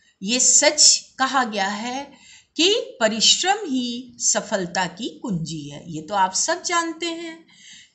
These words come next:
तो ये पहली पंक्ति में आपने सीखा कि हमेशा मेहनत करना सीखो, मेहनत से कभी नहीं भागना है। दूसरी पंक्ति में क्या बताया जा रहा है?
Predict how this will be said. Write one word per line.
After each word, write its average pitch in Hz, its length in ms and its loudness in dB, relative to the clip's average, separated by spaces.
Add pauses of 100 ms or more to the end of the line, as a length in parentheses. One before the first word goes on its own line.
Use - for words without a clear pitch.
तो 381 220 -2
ये 269 180 -4
पहली 339 380 -4
पंक्ति 330 380 -2
में 311 120 -4
आपने 262 340 -2
सीखा 269 500 -8
कि 294 160 -8
हमेशा 359 560 2
मेहनत 277 520 0
करना 233 280 -2
सीखो, 233 400 -6
मेहनत 202 380 -2
से 349 240 -2
कभी 262 400 0
नहीं 202 260 0
भागना 147 440 -6
है। - 220 -16 (460)
दूसरी 190 460 -2
पंक्ति 294 320 -4
में 302 160 -6
क्या 302 140 0
बताया 302 340 -2
जा 302 120 0
रहा 302 120 -2
है? 302 240 -8